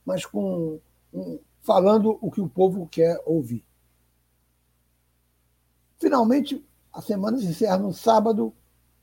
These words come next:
com a homenagem a Zumbi. Serve de mote para que o Fora Bolsonaro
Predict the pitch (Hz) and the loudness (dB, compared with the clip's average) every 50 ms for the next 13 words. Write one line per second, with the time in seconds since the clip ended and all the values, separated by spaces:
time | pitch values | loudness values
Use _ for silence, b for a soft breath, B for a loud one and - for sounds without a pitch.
0 | _ _ _ - 190 202 196 196 190 190 185 185 185 185 180 170 165 160 156 147 | _ _ _ -4 -2 0 0 0 0 0 -2 -2 -4 -4 -4 -4 -4 -4 -6 -8
1 | 139 127 - _ _ _ _ _ _ _ _ _ _ _ _ _ _ _ _ _ | -10 -12 -16 _ _ _ _ _ _ _ _ _ _ _ _ _ _ _ _ _
2 | _ _ _ _ _ _ _ _ _ _ _ _ _ _ - 156 165 170 175 170 | _ _ _ _ _ _ _ _ _ _ _ _ _ _ -2 -2 0 0 0 0
3 | 165 180 180 170 185 170 151 185 190 160 147 165 147 - - _ _ _ _ _ | 0 2 2 2 2 0 0 0 0 0 0 0 -2 -2 -4 _ _ _ _ _
4 | _ _ _ _ _ _ _ _ _ _ _ _ _ _ - - - - 220 190 | _ _ _ _ _ _ _ _ _ _ _ _ _ _ -20 -10 0 2 4 4
5 | 170 165 170 151 175 175 180 202 220 214 - - - - _ _ _ _ _ _ | 4 2 0 -2 -2 0 2 2 0 0 -2 -10 -12 -12 _ _ _ _ _ _
6 | _ _ _ 190 190 185 - - 208 202 196 196 185 165 - - 208 202 196 175 | _ _ _ -2 -2 -2 0 0 0 0 2 0 -2 -4 -4 2 2 2 2 2
7 | - - - - - _ _ _ _ _ _ 160 175 185 180 - 175 160 175 180 | -6 -10 -18 -20 -20 _ _ _ _ _ _ -4 -4 -4 -2 -4 -4 -2 0 0
8 | 185 196 196 190 | 0 0 -2 -6